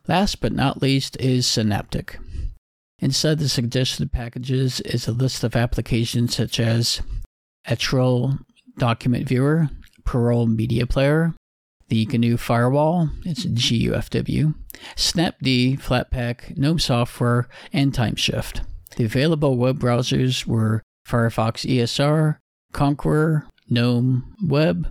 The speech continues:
Tor, Qt Browser, Chromium, and Falcon.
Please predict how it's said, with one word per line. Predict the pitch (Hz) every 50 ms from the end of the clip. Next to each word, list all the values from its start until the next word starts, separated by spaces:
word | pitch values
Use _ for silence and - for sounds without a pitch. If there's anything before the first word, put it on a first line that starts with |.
| - - - - - -
Tor, | - 143 131 127 127 131 131 131 135 202 277 - - _ _ -
Qt | - - 143 - -
Browser, | - 131 131 127 131 127 131 131 131 131 135 127 - - - _ _ _ _ _ _ _
Chromium, | - - 139 139 139 139 135 135 135 135 131 -
and | - 127 123 120 120 117
Falcon. | - - 117 101 - - - - - 117